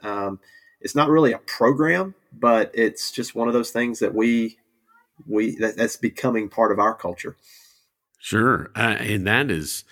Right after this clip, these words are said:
Speaker 2: I love hearing about that because it, it's got community involvement. It is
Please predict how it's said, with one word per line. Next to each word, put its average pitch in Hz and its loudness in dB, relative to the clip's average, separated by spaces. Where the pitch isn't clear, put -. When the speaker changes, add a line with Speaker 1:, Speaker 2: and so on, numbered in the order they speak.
Speaker 2:
I 98 0
love 98 0
hearing 143 0
about - -4
that - -8
because - -2
it, 78 -2
it's - -6
got 85 -2
community 90 4
involvement. 104 2
It 67 0
is 71 -4